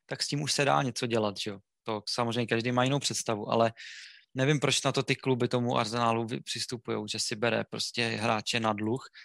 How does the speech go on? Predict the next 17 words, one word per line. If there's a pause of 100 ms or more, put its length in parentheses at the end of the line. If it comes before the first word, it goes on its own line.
a
pak
jim
dává
platy,
jakože
dají
Willianovi (420)
sto
padesát
tisíc,
že
dají
Luizovi
sto
padesát
tisíc,